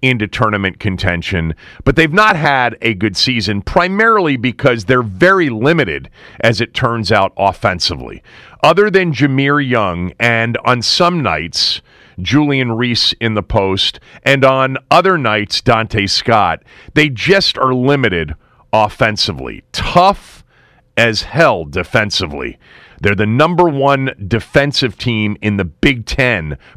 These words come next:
per KenPom's efficiency, uh, numbers.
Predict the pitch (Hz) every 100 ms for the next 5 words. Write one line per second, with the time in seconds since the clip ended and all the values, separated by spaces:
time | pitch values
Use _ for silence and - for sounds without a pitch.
0 | - 123 110 - 135 131 120 104 90 85
1 | 92 90 135 127 113 90 - 71 - -
2 | - - - 98 92 87 82 67 60 -